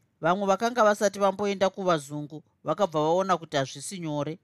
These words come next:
Vamwe vakakungura kudzokera kumusha, vamwe vakada kutora zvinhu zvevakanga vadyiwa neshumba,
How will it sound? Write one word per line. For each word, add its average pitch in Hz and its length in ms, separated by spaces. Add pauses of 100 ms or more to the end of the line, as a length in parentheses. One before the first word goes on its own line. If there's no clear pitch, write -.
(680)
Vamwe 190 340
vakakungura 208 720
kudzokera 151 420
kumusha, 147 580 (520)
vamwe 190 300
vakada 214 360
kutora 208 360
zvinhu 190 300
zvevakanga 180 560
vadyiwa 165 480
neshumba, 156 520